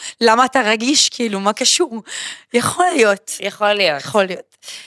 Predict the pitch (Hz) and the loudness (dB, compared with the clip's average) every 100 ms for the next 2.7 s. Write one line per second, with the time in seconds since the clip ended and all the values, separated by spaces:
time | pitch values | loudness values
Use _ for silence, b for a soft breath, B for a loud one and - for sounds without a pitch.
0 | B 214 208 190 196 208 233 214 196 190 | B -2 0 0 2 2 0 0 2 0
1 | 180 170 - - _ _ _ - - - | 0 -6 -10 -20 _ _ _ -20 -18 -6
2 | 196 196 190 185 190 185 | -2 0 0 0 -6 -10